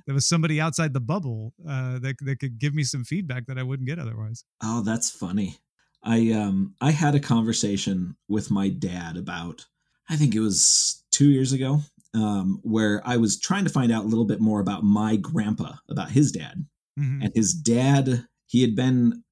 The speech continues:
Speaker 2: one of the, I think it was radio engineers on the program that followed up the Manhattan Project.
Speaker 1: Oh,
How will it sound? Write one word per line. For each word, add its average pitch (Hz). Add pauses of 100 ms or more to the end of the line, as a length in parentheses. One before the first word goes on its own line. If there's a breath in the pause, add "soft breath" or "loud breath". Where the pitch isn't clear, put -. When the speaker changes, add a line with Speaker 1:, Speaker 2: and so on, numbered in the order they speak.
Speaker 2:
one 120
of 101
the, 104
I -
think 131
it 131
was 98 (200)
radio 160
engineers 147
on 107
the 98 (180)
program 143
that -
followed 120
up 113
the 107
Manhattan 104 (180)
Project. - (320)
Speaker 1:
Oh, 190